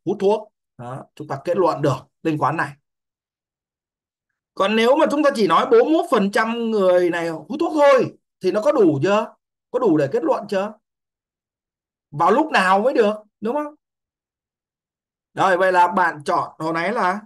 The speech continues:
chọn câu nào? Hồi nãy nói câu nào? Đình Nguyên. Nói lại xem.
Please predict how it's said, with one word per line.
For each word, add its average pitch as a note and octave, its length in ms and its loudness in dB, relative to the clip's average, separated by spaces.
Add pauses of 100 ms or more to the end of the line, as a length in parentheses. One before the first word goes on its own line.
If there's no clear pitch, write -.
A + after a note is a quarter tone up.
(280)
chọn F3+ 220 -6
câu G3+ 120 0
nào? G3 360 0 (2500)
Hồi D#3 140 -2
nãy G3 140 0
nói G#3 260 0
câu G#3+ 120 2
nào? F3 380 -2
Đình F3 180 -2
Nguyên. G3+ 320 0 (540)
Nói F3 140 -4
lại G3+ 140 -2
xem. F#3 220 -2